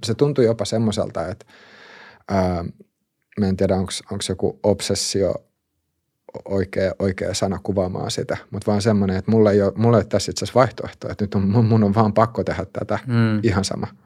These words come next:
Speaker 2: Mm.
Speaker 1: Et, et se ajoittain tuntui ehkä vähän, vähän jopa ton tyyliseltä. Tää nyt saattaa olla pikkasen kärjestetty,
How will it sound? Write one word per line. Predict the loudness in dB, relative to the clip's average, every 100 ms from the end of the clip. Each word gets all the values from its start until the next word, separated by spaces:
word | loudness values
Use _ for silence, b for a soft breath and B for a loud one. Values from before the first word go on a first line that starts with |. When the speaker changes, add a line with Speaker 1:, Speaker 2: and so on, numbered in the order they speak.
| -6
Speaker 2:
Mm. | -2 0 0 -4 B B B
Speaker 1:
Et, | -10 -10 -8
et | -6
se | -2 4
ajoittain | 6 6 2 -4 -6 -6 -6 -10 _ _ _ _ _ _ -6
tuntui | -2 -2 -4 -6
ehkä | -6 -6
vähän, | -6 -6 -8 -12 _ -14 -8
vähän | -6 -8 -10 _ -6
jopa | -4 -2 -4
ton | -4 -4
tyyliseltä. | -4 -4 -4 -4 -4
Tää | 2 4
nyt | 4
saattaa | 4 4 0
olla | 0
pikkasen | -2 -4 -4 -4
kärjestetty, | -2 -2 -4 -8 -10 -10